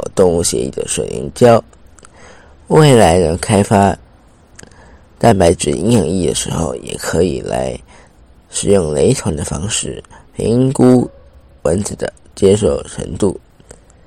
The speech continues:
为了引诱它们，还以后，以后呢，还能够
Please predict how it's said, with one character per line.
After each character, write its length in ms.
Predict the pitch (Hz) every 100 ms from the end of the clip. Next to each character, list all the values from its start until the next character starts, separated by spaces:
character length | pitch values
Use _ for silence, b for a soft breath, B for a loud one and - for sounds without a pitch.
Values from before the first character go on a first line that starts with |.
| _ _ _ _ _ _ _ _ _ _ _ _ _ _ _ -
为 180 | - 135
了 240 | 113 76 -
引 160 | 73
诱 140 | 95 85
它 160 | 117
们， 160 | 82 78 - -
还 320 | - - 87 101 - - -
以 180 | 98 110
后， 120 | 90 - -
以 200 | 92 92
后 220 | 120 113
呢， 180 | 104 78
还 200 | 98 -
能 160 | 92 101
够 240 | 85 58